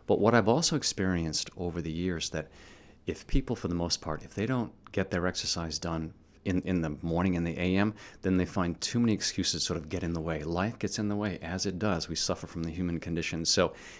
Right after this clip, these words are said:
it's important. I think once you make it an integral part of your lifestyle, then just see how it fits in and make sure they get it done, and also realize that everything counts. You wouldn't also have to do the full exercise.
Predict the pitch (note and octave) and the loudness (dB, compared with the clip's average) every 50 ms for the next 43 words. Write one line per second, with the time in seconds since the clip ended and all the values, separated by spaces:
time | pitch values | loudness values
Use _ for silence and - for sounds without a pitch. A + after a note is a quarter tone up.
0 | - - F#2+ - - - E2+ D#2+ - - - F#2 F2+ - - - - - - C#3+ | -10 -6 0 2 2 2 2 -2 -2 2 2 2 2 2 -4 -8 -4 0 0 0
1 | D3 - - A2 A2+ A#2 - - - F#2+ F2 E2+ F2+ F#2 F#2 - - D#2+ - - | 0 0 0 0 0 2 0 -2 -2 0 -2 0 0 -2 -2 -2 -4 -6 -6 -6
2 | - - - - - - - - - F2+ E2 - - G2+ G2+ - B2 A2 - E2 | -20 -20 -20 -20 -20 -20 -20 -10 -6 -6 -4 0 2 2 2 2 0 -2 -2 -4
3 | C#2+ - - - - - A#2 A#2+ G2+ D#2 C#2+ D2+ D2+ D2 D2+ D2+ - - - D#2+ | -6 -6 -10 -14 -10 -6 -4 -2 -2 -2 -2 -4 -6 -4 -6 -6 -6 -6 -6 -4
4 | D2 D2 - - - - - - - F2 F2+ F2 F#2+ - - - - - - - | -6 -6 -8 -14 -20 -20 -16 -4 0 0 2 4 4 4 4 0 -2 -8 -20 -20
5 | - - - - - C3+ A#2+ A2+ A2 F#2+ D2+ - - - - G2+ - - - - | -20 -14 -2 0 2 2 4 4 2 0 0 -2 -8 -6 -4 -4 0 0 0 0
6 | D#2 C#2+ C#2+ - F2+ D#2+ D#2+ E2+ F2+ F2 - - - F#2+ E2+ D#2+ D#2 F2 - E2 | -2 -6 -6 -6 -6 -4 -2 0 -2 -2 -2 -4 -4 -4 -4 -4 -4 -4 -6 -4
7 | D#2 D#2+ D#2+ D#2+ - F#2 F#2+ A2+ - - - F2+ D#2 E2 F2 E2 E2 E2 D#2 - | -4 -4 -4 -4 -4 -4 -4 -2 -2 -2 -2 -2 -4 -2 -2 -2 -2 -2 -2 -2
8 | - - - G2 G2 - A2+ G2 - G2 E2 D2+ C#2+ - - - - F2 D2+ - | -4 -4 -2 -4 -2 0 0 -2 -2 -2 -4 -4 -4 -8 -12 -8 -6 -4 -4 -4
9 | - - - - - - - - - - - E2+ F2 G2+ G#2+ A2+ G#2+ - G#2 A#2 | -6 -8 -10 -12 -18 -18 -20 -20 -16 -10 -8 -2 2 4 4 4 4 4 2 0
10 | C#3 - - G2 - - D#2 D#2+ E2 E2+ D#2+ - - - - - - E2 D#2 - | 0 0 -2 -2 -4 -4 -4 -4 -4 -4 -4 -6 -8 -4 -4 -2 -2 -2 -4 -6
11 | - - - - - C#2+ - - - | -8 -6 -4 -6 -4 -6 -6 -8 -8